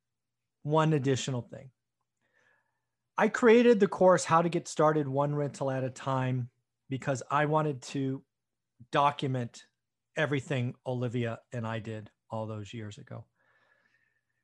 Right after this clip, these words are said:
My vision, my purpose, my thoughts for creating it was just document everything. No upsell, no little taste and come back and spend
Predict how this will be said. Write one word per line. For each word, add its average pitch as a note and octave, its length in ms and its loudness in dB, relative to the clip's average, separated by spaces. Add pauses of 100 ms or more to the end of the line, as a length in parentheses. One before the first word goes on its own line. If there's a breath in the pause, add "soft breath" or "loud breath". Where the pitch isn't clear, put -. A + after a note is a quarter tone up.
(480)
My E3+ 280 4
vision, G3 680 6
my D3 160 2
purpose, F3+ 600 0
my C#3+ 160 2
thoughts - 580 -2 (140)
for D3 180 -2
creating C#3+ 560 0
it C#3 160 -6
was C3+ 340 -4 (560)
just - 400 -4
document D3 640 0
everything. B2 400 -8 (1800)
No D#3 360 2
upsell, D3 840 2 (340 soft breath)
no C#3+ 720 4 (540)
little D3 340 2
taste C#3+ 540 -2 (240)
and C3+ 160 -4
come C#3 240 -2
back C3 340 0
and B2+ 100 -2
spend C3 440 -4